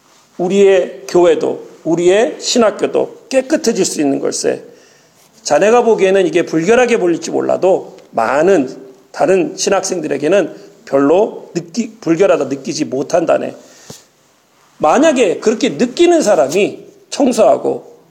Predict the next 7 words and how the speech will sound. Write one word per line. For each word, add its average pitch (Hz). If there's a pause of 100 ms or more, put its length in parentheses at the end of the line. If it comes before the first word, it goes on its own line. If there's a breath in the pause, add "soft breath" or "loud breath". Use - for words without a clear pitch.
(140)
기도한다면 170 (400 loud breath)
많은 127
것이 160
변할 143
테-, - (120)
변할 160
것이라네. 131